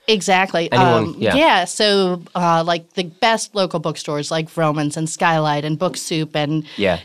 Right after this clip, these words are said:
Speaker 1: Diesel and Mysterious Galaxy, and they're all there.
Speaker 2: Yeah.
Speaker 1: Um, and then,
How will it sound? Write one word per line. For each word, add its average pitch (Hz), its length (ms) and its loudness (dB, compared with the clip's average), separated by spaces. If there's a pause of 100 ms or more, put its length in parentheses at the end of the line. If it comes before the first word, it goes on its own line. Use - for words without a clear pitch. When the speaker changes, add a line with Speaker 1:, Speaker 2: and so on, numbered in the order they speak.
Speaker 1:
Diesel 180 380 2
and 165 140 2
Mysterious 196 480 0
Galaxy, 170 580 0
and 147 140 -2
they're 196 240 4
all 170 160 6
there. 156 520 0
Speaker 2:
Yeah. 170 300 2
Speaker 1:
Um, 147 160 -2
and 160 400 0
then, 156 480 0